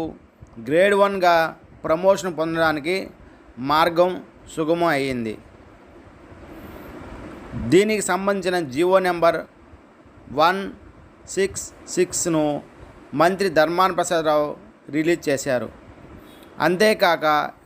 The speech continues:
ఈ జీవో కాపీను రెవెన్యూ అధికారుల సంఘం రాష్ట్ర అధ్యక్షుడికి అందజేశారు. ఓకే ఫ్రెండ్స్, thank you for watching my channel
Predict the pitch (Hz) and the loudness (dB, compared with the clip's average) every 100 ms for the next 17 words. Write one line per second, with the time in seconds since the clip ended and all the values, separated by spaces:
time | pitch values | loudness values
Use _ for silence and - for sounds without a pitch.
0 | 156 170 156 131 180 202 202 170 165 170 | 0 0 0 0 0 2 2 4 2 2
1 | 170 147 143 - - _ - - 139 160 | -2 -2 -6 -8 -16 _ -20 -6 -2 2
2 | 202 208 202 165 175 180 175 165 156 160 | 4 4 2 2 2 2 4 0 -2 -2
3 | 156 147 156 - 143 147 143 123 131 123 | 0 2 2 0 -4 -4 -6 -8 -8 -8
4 | 165 180 - - 127 143 135 120 120 107 | -8 -10 -16 -12 -6 -4 -4 -2 -2 -4
5 | 101 - - - - - - - - - | -6 -14 -20 -20 -20 -20 -20 -20 -20 -20
6 | - - - - - - - - - 135 | -20 -20 -18 -16 -16 -16 -16 -16 -2 4
7 | 160 202 190 196 185 190 - - - - | 4 4 2 4 2 0 -8 -18 -20 -20
8 | - - _ _ - - - - - - | -20 -20 _ _ -20 -20 -20 -20 -20 -20
9 | - - - - - - - - - - | -20 -20 -18 -18 -18 -20 -20 -18 -18 -18
10 | - - - - - - - - - 170 | -18 -18 -20 -18 -18 -18 -18 -4 2 2
11 | 190 180 196 190 175 170 - - 151 175 | 2 -2 0 2 2 0 -10 -2 0 0
12 | 190 180 165 156 147 156 156 | -2 -2 -2 0 -2 0 -2